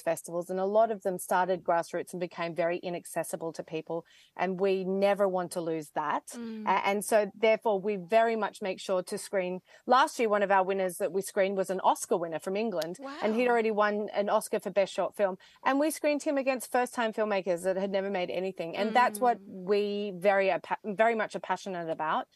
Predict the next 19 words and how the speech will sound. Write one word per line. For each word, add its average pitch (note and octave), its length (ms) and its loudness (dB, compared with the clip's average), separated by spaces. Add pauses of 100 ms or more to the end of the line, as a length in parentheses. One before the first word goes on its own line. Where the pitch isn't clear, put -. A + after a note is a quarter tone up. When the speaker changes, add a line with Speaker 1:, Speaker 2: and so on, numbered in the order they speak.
(340)
Speaker 1:
at G3+ 240 4 (100)
S G3 200 2
F G3 100 2
three F#3+ 280 2
and A3 240 2
at G3 120 4
mina, F#3 360 0
who F#3+ 120 -4
we're F3 100 4 (140)
partnering F#3+ 300 0
with, F3+ 160 2
and F#3 120 -4
they F3 100 2
have F3+ 180 -4
a F3 100 -4
whole F#3 120 0
new F3+ 200 -4
voices E3 400 -4
category. D#3+ 600 -4